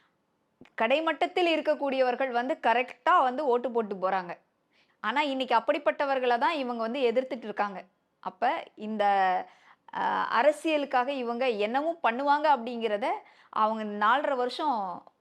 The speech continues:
பார்த்துட்டு இருக்கோம், எல்லாரும் பார்க்குறோம். தேர்தல் அறிக்கை, வாக்குறுதிகள் என்னென்ன கொடுத்தாங்க, ஆனா இன்னைக்கு என்ன நிறைவேற்றிருக்காங்க? கேள்வி கேட்டா பதிலே இல்ல. "நாங்க இவ்வளோ ந-, காலத்துக்குள்ள பண்ணுவோம்னு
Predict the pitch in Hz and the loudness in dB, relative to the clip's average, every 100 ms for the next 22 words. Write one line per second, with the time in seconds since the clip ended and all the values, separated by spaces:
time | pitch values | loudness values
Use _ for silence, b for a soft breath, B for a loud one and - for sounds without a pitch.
0 | - 269 320 240 214 180 185 226 277 262 | 0 0 0 -4 -4 -2 0 0 0 0
1 | 208 - 165 _ _ _ _ b b - | -4 -4 -14 _ _ _ _ b b -4
2 | 220 233 233 214 202 208 226 240 233 196 | 0 0 0 2 2 0 0 -2 0 2
3 | 220 254 233 220 220 214 196 208 233 220 | 0 0 -2 -2 -2 -2 -4 -4 -6 -6
4 | 214 - 226 214 208 196 214 208 190 196 | -8 -6 -6 -4 -4 -2 -4 -6 -4 -4
5 | 254 302 240 233 233 220 202 190 185 180 | -2 0 0 0 0 -2 -6 -4 -6 -6
6 | 180 - _ _ _ - 175 294 277 247 | -10 -14 _ _ _ -2 0 0 -2 -4
7 | 226 262 208 208 262 277 269 240 254 - | -2 0 0 0 0 -2 -2 -6 -8 -14
8 | _ _ _ _ _ _ - 208 247 214 | _ _ _ _ _ _ -6 -4 -2 -2
9 | 214 262 240 240 254 302 294 277 240 226 | 0 0 0 0 0 0 -4 -4 -4 -4
10 | 269 262 | -4 -6